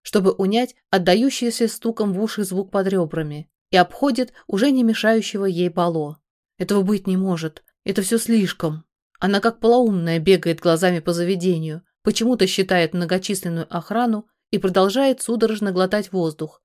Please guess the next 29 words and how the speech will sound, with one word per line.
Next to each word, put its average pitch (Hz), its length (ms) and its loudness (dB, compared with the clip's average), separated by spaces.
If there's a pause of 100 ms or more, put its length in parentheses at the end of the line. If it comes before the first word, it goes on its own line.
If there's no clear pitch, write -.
(160)
которого 175 400 0
резко 185 340 -4
мало. 170 460 -4 (920)
"Я 190 280 0
аж 202 100 -6
горжусь 202 520 0
тобой". 170 460 -4 (380)
Бальтазар 196 500 2
проходит 196 480 -4
к - 60 -2
одному 185 320 -2
из 170 120 -6
столиков 240 560 -4 (260)
и, 294 100 4
выдернув 196 500 0
кресло, 247 340 -2
садится 180 500 -6
в 170 40 -4
него. 160 420 -10 (380)
"Я 185 260 -2
сомневался, 190 600 -2
что 185 160 -8
ты 180 120 -6
проигнорируешь 180 720 -2
предупреждение, 180 920 -4 (300)
но 180 220 -4
ты 202 180 -6
меня 220 300 -2
удивила. 190 720 -4